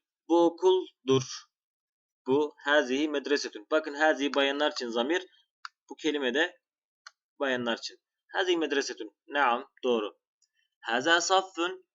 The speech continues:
Bu sınıftır. Naam, evet, la, hayır. La, hayır. Bu müdürün odası değil. Neydi müdürün odasının anlamı?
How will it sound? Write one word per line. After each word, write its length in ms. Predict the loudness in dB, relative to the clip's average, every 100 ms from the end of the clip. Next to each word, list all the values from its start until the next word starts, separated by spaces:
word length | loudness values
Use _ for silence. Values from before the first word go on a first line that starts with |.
| _
Bu 80 | -8
sınıftır. 640 | -4 -4 -4 -6 -6 -8 _ _ _ _ _ _ _ _ _ _ _ -2
Naam, 400 | 6 6 6 2
evet, 400 | -2 0 0 0
la, 240 | 2 2 4
hayır. 380 | 2 0 -6 _ -8
La, 460 | 0 2 2 0 -2
hayır. 340 | -4 -4 -4
Bu 260 | -4 -6 _ _ -14
müdürün 280 | -8 -4 -2
odası 380 | 0 -2 0 -2
değil. 120 | -2
Neydi 260 | 0 0
müdürün 280 | 2 0 0
odasının 360 | 0 -2 -2 -2
anlamı? 420 | -2 -2 -4